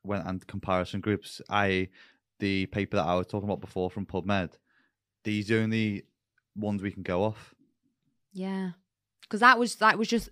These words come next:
Speaker 2: I think three or four people have said the same thing about, they've done it in America and it's not worked.
Speaker 1: Yes, this was, this was published in two thousand fifteen.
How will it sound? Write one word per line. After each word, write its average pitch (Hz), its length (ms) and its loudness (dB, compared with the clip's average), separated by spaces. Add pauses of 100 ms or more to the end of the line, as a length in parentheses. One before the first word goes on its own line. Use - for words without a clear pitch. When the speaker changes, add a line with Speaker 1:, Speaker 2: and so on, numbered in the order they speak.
(100)
Speaker 2:
I 196 60 -2
think 226 280 -2
three 214 220 0
or 214 60 2
four 202 240 0
people 190 460 -2
have 165 160 -4
said 170 220 -2
the 175 60 -4
same 170 260 -2
thing 175 200 -6
about, 165 260 0
they've 175 100 -2
done 190 120 -4
it 180 60 -4
in 180 60 0
America 170 600 -2 (580)
and 180 120 2
it's - 160 -4
not 185 200 0
worked. 185 520 0 (600)
Speaker 1:
Yes, 107 240 2
this 113 160 2
was, 117 160 2
this 110 200 2
was 107 80 -8
published 107 300 0
in 113 60 -6
two 104 140 -2
thousand 95 340 0
fifteen. 90 480 -4